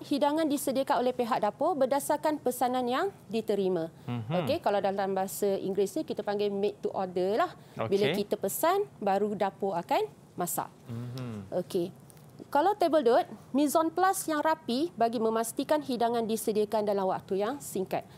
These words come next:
Speaker 1: Maksudnya mise en place ini disediakan di awal. Okey, persediaan tu dilakukan awal. Jadi, ah, bila dia dapat je untuk, ah, tempahan tu, terus buatlah.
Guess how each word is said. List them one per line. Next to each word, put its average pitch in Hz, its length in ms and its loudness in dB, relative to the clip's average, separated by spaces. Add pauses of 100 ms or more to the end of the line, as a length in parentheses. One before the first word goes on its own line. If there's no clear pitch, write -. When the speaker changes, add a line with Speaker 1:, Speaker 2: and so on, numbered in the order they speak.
(180)
Speaker 1:
Maksudnya 269 380 0
mise 269 160 2
en 247 160 0
place 262 160 0
ini 277 220 0
disediakan 233 580 -2
di 240 100 -2
awal. 196 540 0 (400)
Okey, 202 240 -2
persediaan 220 540 0
tu 262 100 -4
dilakukan 214 540 -4
awal. 240 420 0 (240)
Jadi, 233 400 0 (240)
ah, 175 420 2
bila 202 280 0
dia 196 180 2
dapat 196 380 -2
je 202 180 2 (380)
untuk, 196 580 -2
ah, 185 160 -2
tempahan 202 400 -2
tu, 370 140 -2
terus 190 320 -4
buatlah. 185 340 0